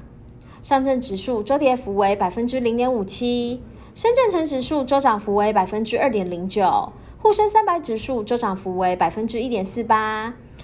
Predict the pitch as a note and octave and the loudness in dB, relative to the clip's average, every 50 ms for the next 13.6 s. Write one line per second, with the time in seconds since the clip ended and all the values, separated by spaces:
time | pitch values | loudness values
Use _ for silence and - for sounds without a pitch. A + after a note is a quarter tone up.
0 | - - - - G#3+ A3+ C#4 E4 D#4+ G4+ F#4+ D4+ A#3 A#3 C4 C#4 D4 D#4 D4 C4+ | -20 -18 -6 -4 -2 0 0 0 0 2 0 0 2 4 4 2 4 2 -2 4
1 | D4 C#4 C#4 C4+ A3 G#3 G#3 A3+ A#3 A3+ A3+ B3+ A#3 A3 - - G3 G#3 A#3+ A#3 | 4 4 4 2 -4 0 2 2 2 2 2 0 0 0 -2 -4 -4 0 2 2
2 | A3 G#3+ G#3+ G3 F#3 F#3 - - C4 C4+ B3+ A#3 A#3 A#3+ B3 B3 B3 C4 B3 A3 | 2 4 4 2 2 2 -2 -2 0 0 0 0 0 -2 -2 -2 -2 -6 -8 -8
3 | - - B3+ A3+ G#3 F3 C3 - - - - - - A#3 G#3+ A#3+ C4+ C4+ - G4+ | -4 -2 0 0 0 0 -2 -4 -8 -14 -18 -12 -10 -8 -6 -6 -6 0 4 4
4 | F#4 - E4+ D#4+ D#4+ D#4+ D4+ C#4+ C#4+ C#4+ C4 A#3+ B3 - C4 A#3+ A3+ G#3 F#3+ G3 | 4 4 2 0 0 0 -2 0 4 4 4 4 2 -2 0 0 2 2 0 -2
5 | - F#3 F3 E3+ - G3 F#3+ E3 - - - - - - - - - - F#3 A3+ | -4 -8 -6 0 2 2 2 2 0 -2 -6 -8 -12 -16 -16 -14 -12 -6 -4 -4
6 | A3+ A3+ A#3 A#3 A#3+ A#3+ A#3+ G#3+ G3 G3 G3+ G3 F#3+ E3+ D#3+ G#3 A#3 B3+ A#3 A3 | 0 2 4 4 2 2 -2 -4 -2 0 2 2 2 2 0 2 4 4 4 4
7 | A3 G#3+ G#3 G#3 G#3 G#3 G#3+ A3 A3+ - - - - G#3+ A3+ A3+ B3 A#3 A#3 C4 | 2 0 -4 -2 -2 -2 -4 -4 -6 -10 -14 -14 -8 -8 -4 -4 -2 -2 0 0
8 | A#3+ A#3+ A#3+ C4 B3 G3+ D3+ - - - - - - F3 E3 D#3+ F3+ F3+ G3+ A3 | 0 0 2 2 2 2 2 -2 -6 -12 -18 -12 -10 -8 -8 -8 -8 -6 -6 -2
9 | A#3 A#3+ A3+ A#3 A3 G#3+ G#3 G#3 A3 G#3 F3+ A#2+ E2+ G3+ G#3+ - - - - - | 0 0 0 2 0 0 0 4 4 4 4 2 0 -8 -16 -18 -18 -20 -20 -20
10 | - - - C#4 C#4+ D4 C#4+ C4 B3+ - C4+ A#3+ A#3 C4+ B3+ B3 - B3+ B3 C4+ | -20 -6 -4 -4 0 0 0 -2 -2 -6 -12 -6 -2 -2 -2 -2 -2 -4 -2 0
11 | C4+ C#4+ D4 C#4+ C4 A#3+ G#3 F#3+ D3 F2+ - - - - - - - - - D#4+ | -2 0 -2 -2 -2 0 0 -2 -4 -8 -12 -16 -18 -20 -20 -20 -20 -10 -4 -2
12 | G4+ A4+ A#4 A4+ B4 A#4+ A4 G4 - D4+ C#4+ D4+ D4 C#4+ - - B3 B3+ B3 B3 | 0 0 2 0 0 -2 -2 0 0 0 0 0 0 -4 -4 -4 2 2 4 2
13 | A#3 A#3 B3 A#3+ A3 G3+ F3+ A#2 C#2+ - - | 2 2 0 0 0 0 -2 -4 -8 -10 -16